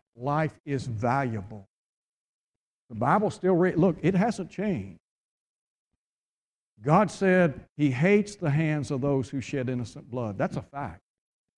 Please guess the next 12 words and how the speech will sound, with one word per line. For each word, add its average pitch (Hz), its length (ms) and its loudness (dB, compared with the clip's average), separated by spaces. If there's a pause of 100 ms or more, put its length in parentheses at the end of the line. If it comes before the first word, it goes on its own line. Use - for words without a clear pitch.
(1500)
We 175 180 4
have 151 120 2
a 131 60 0
lot 139 320 2
of 131 120 -2
blood 131 540 -2 (880)
on 113 140 -6
our 110 120 -4
hands 113 280 -6
in 107 100 -4
this 107 180 -8
nation. 117 460 -10